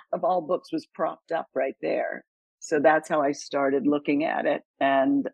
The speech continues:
um, and then got it from the book fair. And that's how I,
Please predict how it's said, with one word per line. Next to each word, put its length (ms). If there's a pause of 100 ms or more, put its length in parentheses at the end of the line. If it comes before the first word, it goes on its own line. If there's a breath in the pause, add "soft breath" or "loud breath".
um, 600 (1400)
and 280
then 400 (100)
got 220
it 140 (160)
from 200
the 60
book 200 (120)
fair. 280
And 120
that's 180
how 100
I, 180